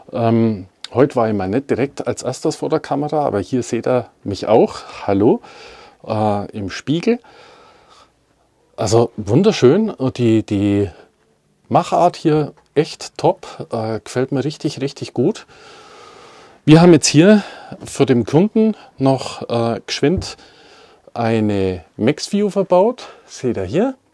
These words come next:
Natürlich wieder mit Schalter dementsprechend. Und hier haben wir den Ruder installiert.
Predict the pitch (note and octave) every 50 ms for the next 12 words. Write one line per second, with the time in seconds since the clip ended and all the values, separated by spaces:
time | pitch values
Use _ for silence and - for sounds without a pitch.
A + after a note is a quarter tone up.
0 | _ _ - C3 A#2+ - - D#3+ C#3 D3 D3 - - B2 A#2 A#2+ A2+ A2+ - _
1 | _ _ - F#2 - - - - - - _ - A#2+ A#2 - - - - _ _
2 | _ _ - - - B2+ C3 D3+ F#3+ G3 G3+ G3 - F#3 E3+ E3+ E3+ E3+ - -
3 | - D#3+ D3+ - E3+ E3 D#3+ - - - - _ _ _ _ _ _ _ _ _
4 | _ _ _ _ _ _ _ - _ - B2 B2 A#2+ A#2+ A2+ - - - - A#2+
5 | A#2 G#2+ G2+ G#2 G2 F#2+ - G2 G2 F#2 G#2 C#3 F3+ G#3 F3+ - D#3+ - - -
6 | D3 C3 B2+ C3+ C#3 C#3+ C#3+ -